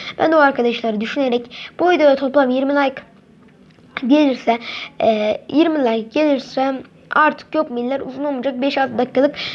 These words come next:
videolar olacak. Hemen şöyle hesabımızı savaşçılar kısmına geldiğimizde en, şuna en çok kupa yapalım. Edgar'ı var, zaten herkes olduğu gibi Frank var, Spike var, Amber var, Gale var, e, Jhin var. Şu an elimdeki en iyi Yok Mail arkadaşlar, çünkü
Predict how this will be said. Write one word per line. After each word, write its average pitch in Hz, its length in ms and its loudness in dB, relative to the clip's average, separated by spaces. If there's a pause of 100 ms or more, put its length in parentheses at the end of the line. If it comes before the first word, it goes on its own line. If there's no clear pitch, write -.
(120)
videolar 294 420 4
olacak. 220 360 2
Hemen 330 320 0
şöyle 262 220 0
hesabımızı 220 480 -2
savaşçılar 254 960 -2
kısmına 214 380 -6
geldiğimizde 240 520 2
en, 277 120 0
şuna 262 200 -6
en 247 160 -2
çok 240 180 -6
kupa 247 160 -4
yapalım. 285 280 4 (340)
Edgar'ı 330 460 2
var, 320 220 4
zaten 294 300 -2
herkes 294 380 0
olduğu 285 240 2
gibi 262 240 -2
Frank 254 520 0
var, 269 180 2
Spike 247 560 -2
var, 240 160 2 (400)
Amber 277 420 4
var, 269 240 2
Gale 262 420 4
var, 254 340 -4 (680)
e, 226 320 -2
Jhin 285 200 0
var. 285 140 4
Şu 320 160 0
an 339 80 2
elimdeki 330 400 -2
en 277 160 -2
iyi 220 120 -4
Yok 226 260 0
Mail 302 240 2
arkadaşlar, 254 420 -2
çünkü 254 280 -2